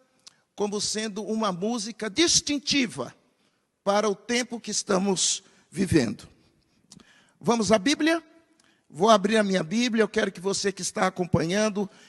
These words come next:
encontre o texto aí com você. Vamos para Êxodo capítulo ca-, capítulo quinze, na verdade, versículo, versículo um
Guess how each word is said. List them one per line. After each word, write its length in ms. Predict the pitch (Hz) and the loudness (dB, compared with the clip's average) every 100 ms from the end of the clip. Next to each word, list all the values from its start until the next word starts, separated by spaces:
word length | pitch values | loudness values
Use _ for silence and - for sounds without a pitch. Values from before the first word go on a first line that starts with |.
| - | -14
encontre 540 | - 180 - 220 214 185 | -6 -4 4 4 4 -4
o 60 | |
texto 600 | - - 247 254 - 170 | -4 -2 2 2 0 0
aí 100 | 156 | 0
com 200 | 147 180 | 0 -4
você. 520 | 139 139 - 196 220 220 - - - _ _ - | -4 -4 0 0 0 -4 -14 -20 -20 _ _ -6
Vamos 380 | 143 214 214 | 0 2 0
para 360 | - 202 202 202 - | 0 2 2 0 2
Êxodo 540 | 233 240 190 233 233 | 4 4 2 -2 -4
capítulo 760 | - 208 - - 233 - 220 208 | -2 -4 -4 -4 -6 -4 -4 -4
ca-, 220 | - 190 _ _ _ - | -4 -6 _ _ _ -8
capítulo 480 | 185 - 247 247 233 | -6 -2 -2 -2 -2
quinze, 460 | - 226 180 143 | 0 0 0 -4
na 100 | 156 | -6
verdade, 720 | 151 143 143 160 165 160 226 - _ _ _ _ _ _ _ | -4 -6 -2 0 0 -4 -8 -8 _ _ _ _ _ _ _
versículo, 1040 | - 160 165 - 233 - 240 233 208 165 - _ _ _ _ _ _ _ _ _ _ _ _ _ | -4 -4 -2 -4 -6 -6 -2 2 4 2 -6 _ _ _ _ _ _ _ _ _ _ _ _ _
versículo 680 | 131 139 - 226 - 202 175 | -4 -4 -2 -4 0 4 6
um 420 | 190 247 254 254 | 8 6 6 2